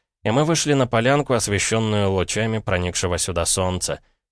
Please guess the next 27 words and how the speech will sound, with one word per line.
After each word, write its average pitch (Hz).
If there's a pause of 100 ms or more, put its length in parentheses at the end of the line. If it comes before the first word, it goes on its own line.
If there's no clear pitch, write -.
(200)
Контраст 123
с -
полумраком 123
леса 127
был 110
настолько 98
велик, 90
что -
я 87
невольно 90
зажмурился. 85 (500)
Посреди 110
поляны 135
стоял 123
белый 110
камень 120
древнего 101
алтаря. 98 (400)
Он 95
был 110
настолько 110
древним, 98
что -
наполовину 90
врос 85
в 82
землю. 90